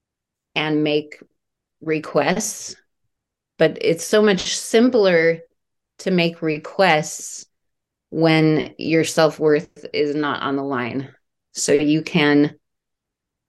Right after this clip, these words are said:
ask for love in the way that he's able to give it. You can reframe things so that you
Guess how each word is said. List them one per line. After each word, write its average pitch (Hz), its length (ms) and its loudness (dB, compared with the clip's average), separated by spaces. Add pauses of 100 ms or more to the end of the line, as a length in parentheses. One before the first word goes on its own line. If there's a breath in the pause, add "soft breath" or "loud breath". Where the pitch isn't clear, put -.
(520)
ask 160 340 0
for 170 240 4
love 147 320 4
in 143 220 -2
the 143 80 0
way 143 200 2
that 139 140 0
he's 156 340 -6
able 139 340 -4
to 139 160 -6
give 143 240 0
it. - 260 -2 (380)
You 151 140 -6
can 151 560 -2 (1000)
reframe 190 1000 0 (240)
things 156 440 -4 (100)
so 147 220 0
that 147 160 6
you 160 400 0